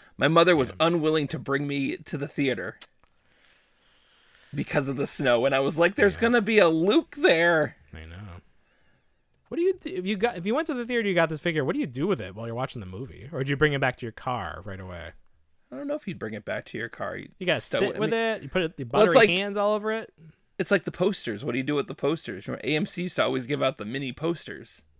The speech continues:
Speaker 2: Yeah, you roll those up. You just put those in
Speaker 1: You
Speaker 2: the,
Speaker 1: could
Speaker 2: the
Speaker 1: ro-
Speaker 2: drink holder or something. But a figure, you
Speaker 1: Fair
Speaker 2: don't, you wanna
Speaker 1: enough.
Speaker 2: keep it mint.
Speaker 1: At the time you did, yeah, those.
Speaker 2: Yeah. <laughs> Now it's
Speaker 1: It's
Speaker 2: like,
Speaker 1: like
Speaker 2: what'd you pay for yours? Ten bucks?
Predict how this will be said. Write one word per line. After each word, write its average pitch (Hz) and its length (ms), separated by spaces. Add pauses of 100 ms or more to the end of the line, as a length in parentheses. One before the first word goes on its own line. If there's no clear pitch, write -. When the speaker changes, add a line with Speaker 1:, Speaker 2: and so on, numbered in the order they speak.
(200)
Speaker 2:
Yeah, 85 300 (260)
you 143 160
roll 95 180
those 87 220
up. 98 260
You 120 100
just 120 80 (160)
put - 120
those 92 180
in 92 80
Speaker 1:
You 87 60
Speaker 2:
the, 85 60
Speaker 1:
could 139 160
Speaker 2:
the - 60
Speaker 1:
ro- - 60
Speaker 2:
drink 92 260
holder 92 280
or 95 60
something. 90 280
But 95 100
a 101 40
figure, 160 580
you 117 60
Speaker 1:
Fair 165 160
Speaker 2:
don't, 92 80
you 147 60
wanna 156 120
Speaker 1:
enough. - 80
Speaker 2:
keep 151 140
it 92 120
mint. 180 440 (800)
Speaker 1:
At 120 140
the - 80
time 170 340
you 147 120
did, 107 260
yeah, 156 220
those. 117 340
Speaker 2:
Yeah. 85 340
<laughs> - 40 (340)
Now 165 120
it's - 140
Speaker 1:
It's - 80
Speaker 2:
like, 117 120
Speaker 1:
like 110 120
Speaker 2:
what'd 135 100
you 160 80
pay 170 160
for 156 100
yours? 117 280
Ten 131 180
bucks? 156 340